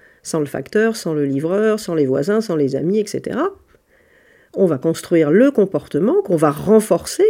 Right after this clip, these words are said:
qu'on va solidifier au fur et à mesure des, des entraînements réguliers, quotidiens. Et puis, euh, bien sûr, lors de ces entraînements, on va récompenser systématiquement.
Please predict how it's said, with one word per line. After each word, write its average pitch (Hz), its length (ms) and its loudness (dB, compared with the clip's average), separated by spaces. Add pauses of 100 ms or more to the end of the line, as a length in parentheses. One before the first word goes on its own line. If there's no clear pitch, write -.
qu'on 196 100 0
va 156 160 -2
solidifier 247 920 0
au 254 60 0
fur 170 220 -6
et 170 40 -6
à - 20 -6
mesure 170 320 -2
des, 147 240 -6 (380)
des 156 220 2
entraînements 156 640 0
réguliers, 214 1000 2
quotidiens. 208 680 0 (540)
Et 185 160 8
puis, 202 460 -2 (440)
euh, 147 240 2
bien 156 200 0
sûr, 339 240 0
lors 185 180 2
de 170 100 2
ces 160 220 0
entraînements, 160 420 0
on 180 80 2
va 135 120 0
récompenser 156 600 0
systématiquement. 170 960 0